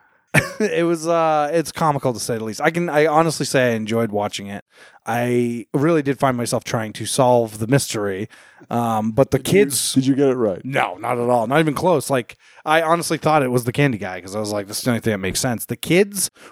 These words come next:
Speaker 1: were an afterthought. Didn't think of them once. I didn't even, I don't even remember them until the end. And I was like, "Wait, what? How was I supposed to figure that out?"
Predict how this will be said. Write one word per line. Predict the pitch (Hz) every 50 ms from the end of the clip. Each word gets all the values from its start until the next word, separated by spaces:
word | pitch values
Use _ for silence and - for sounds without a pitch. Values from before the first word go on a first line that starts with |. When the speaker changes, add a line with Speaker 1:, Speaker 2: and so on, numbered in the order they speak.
| - _
Speaker 1:
were | - 135 139 135 131 123
an | 120
afterthought. | 120 117 117 - - 107 - 95 90 - - _ _
Didn't | 151 147 151 151
think | 143 156 139 139
of | 127
them | 123 120 117
once. | 107 98 92 - - - - - - _ _ _ _ _
I | 139 151
didn't | 165 170 165
even, | 160 156 151 139
I | 143
don't | 175 190 185
even | 165 151 143
remember | 143 139 135 143 160 170 139 123
them | 104 107 95 - - -
until | 113 131 123 131 139 127
the | 120 120 127
end. | 127 127 90 92 95
And | 98 104
I | 104
was | 104 92
like, | 98 - -
"Wait, | - 120 92 -
what? | - 110 156 196 214 - -
How | - 170 185 185 180
was | 185 180 170
I | 180 175
supposed | - - 185 170 -
to | - -
figure | 180 165 170
that | 165 165 180
out?" | 185 139 -